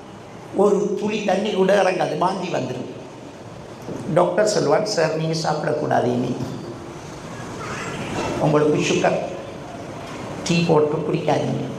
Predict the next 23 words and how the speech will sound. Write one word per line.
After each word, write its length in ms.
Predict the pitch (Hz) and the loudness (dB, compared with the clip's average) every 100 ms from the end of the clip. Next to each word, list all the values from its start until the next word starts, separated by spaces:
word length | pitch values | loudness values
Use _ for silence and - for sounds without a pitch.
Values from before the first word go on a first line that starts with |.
| - - - - - - | -10 -10 -10 -10 -6 2
பாக்டீரியா 580 | 185 - 190 175 185 180 | 4 6 4 6 6 6
வர 160 | 185 | 6
வேலை 220 | 170 151 | 6 6
அழிக்கும், 460 | 139 151 151 151 151 | 4 4 2 2 2
குடிக்க 240 | 175 175 | 2 0
இயலாது." 280 | - - - - - - - - - - - | 0 -2 -2 -4 -8 -10 -10 -10 -10 -6 4
ஏலா 340 | 185 226 226 - | 6 6 4 2
முடிஞ்சு 320 | 156 240 196 - - - - - - - - - | 2 4 4 2 0 -2 -6 -10 -12 -12 -8 2
கதை. 220 | - 320 - - - - - - - - - | 4 6 2 -4 -8 -10 -10 -10 -10 -10 2
எத்தனை 360 | 156 147 156 139 | 4 6 8 6
கோடீஸ்வரன் 640 | 147 208 208 - 160 160 - | 6 6 6 6 6 6 6
வட்டையில 500 | 143 - - 214 - | 4 4 4 4 6
சாப்பாட்டு 540 | - 170 160 170 151 147 | 4 2 2 2 4 6
இறங்க 280 | 143 135 135 | 4 2 0
பார்த்துக்கு 440 | 143 147 147 131 131 | 2 2 0 0 0
படுக்காரு, 360 | 120 - 135 - - - - - - - - - - - - | 0 0 -4 -6 -10 -12 -12 -12 -12 -10 -10 -10 -8 -8 0
இனி 260 | 175 214 - | 2 4 4
சாப்பிட 320 | - 180 170 | 2 4 4
இயலாது, 320 | 151 139 - - - - - - - - - - 160 | 4 4 0 -4 -8 -8 -10 -10 -12 -10 -10 -6 2
வட்டையில 380 | 156 170 165 143 | 4 4 4 4
தான் 120 | 160 | 4
போடுறது, 540 | 170 151 - - - | 2 2 0 -2 -6
முடிஞ்சு. 280 | 277 359 - | -4 -2 -2